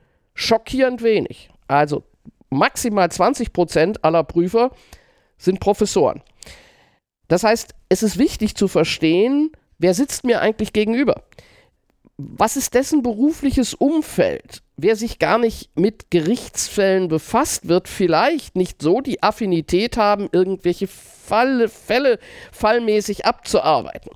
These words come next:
So, da muss man einfach drüber nachdenken. Man kann sich auch sehr vorsichtig mal genauer informieren, wenn Sie einen Verwaltungsrichter beispielsweise haben, könnte man mal versuchen rauszukriegen, ist das eine Asylkammer?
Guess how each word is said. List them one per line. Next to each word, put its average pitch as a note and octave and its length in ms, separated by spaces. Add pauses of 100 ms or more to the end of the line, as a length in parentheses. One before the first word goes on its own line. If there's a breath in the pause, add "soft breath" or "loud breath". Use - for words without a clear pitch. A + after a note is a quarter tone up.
So, - 240
da F3+ 80
muss B3+ 180
man B3+ 120
einfach A#3 260
drüber G#3+ 260
nachdenken. F#3+ 540
Man A#2+ 140
kann G#3+ 180
sich G#3 180
auch D3+ 80
sehr D3 200
vorsichtig A3 640 (760 soft breath)
mal C#3+ 480 (520)
genauer D#3+ 500
informieren, F#3+ 840
wenn C#3 120
Sie - 140
einen C3+ 420 (180)
Verwaltungsrichter A#3 800
beispielsweise E3+ 840
haben, D#3+ 420
könnte C4+ 520
man F3+ 220
mal D#3+ 220
versuchen G3 540
rauszukriegen, F#3 960 (580 soft breath)
ist - 200
das - 180
eine B2+ 160
Asylkammer? A3 880